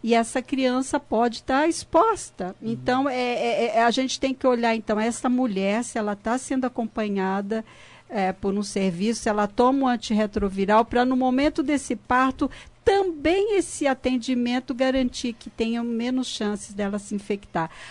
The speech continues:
Speaker 1: Agora, caso a mulher não tenha, é, feito pré-natal antes, não tenha sido pedido o teste de H I V, que deveria, nesse pré-natal, ser pedido o teste de H I V, mas vamos colocar esse cenário que não tenham pedido pra ela.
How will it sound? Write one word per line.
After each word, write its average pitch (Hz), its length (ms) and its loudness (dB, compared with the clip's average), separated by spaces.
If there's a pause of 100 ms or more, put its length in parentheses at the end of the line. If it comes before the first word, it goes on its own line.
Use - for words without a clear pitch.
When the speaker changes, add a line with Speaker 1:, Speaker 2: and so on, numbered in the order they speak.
Speaker 1:
Agora, 208 400 2
caso 277 520 4
a 330 40 6
mulher 294 540 2
não 226 220 0
tenha, 202 680 0 (400)
é, 196 340 6
feito 254 540 2
pré-natal 269 960 4
antes, 208 400 0
não 220 180 0
tenha 262 360 0
sido 240 340 -4
pedido 226 680 0
o 226 40 -2
teste 220 640 2
de 196 160 2
H 202 240 0
I 196 60 4
V, 190 240 0
que 208 140 -4
deveria, 220 840 4 (500)
nesse 208 320 0
pré-natal, 202 680 0
ser 202 220 -4
pedido 202 460 -4
o 208 40 -6
teste 190 400 -4
de 180 80 -2
H 175 200 -2
I 180 40 -2
V, 208 140 2
mas 226 200 0
vamos 269 140 0
colocar 294 400 2
esse 269 180 -4
cenário 247 560 2
que - 160 -6
não 302 220 4
tenham 311 300 2
pedido 254 480 2
pra 240 240 2
ela. 190 360 2